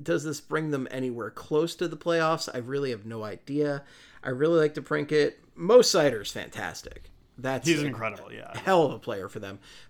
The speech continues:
Speaker 1: But, like, I don't know. Like, it's another weird mix.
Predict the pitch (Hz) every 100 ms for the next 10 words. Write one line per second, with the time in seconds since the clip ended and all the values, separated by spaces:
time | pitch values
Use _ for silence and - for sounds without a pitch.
0 | - 147 127 123 - 135 127 - - -
1 | _ - 165 170 175 254 - 113 107 -
2 | - - - 135 - - - - 151 147
3 | 160 160 127 135 147 120 117 127 - -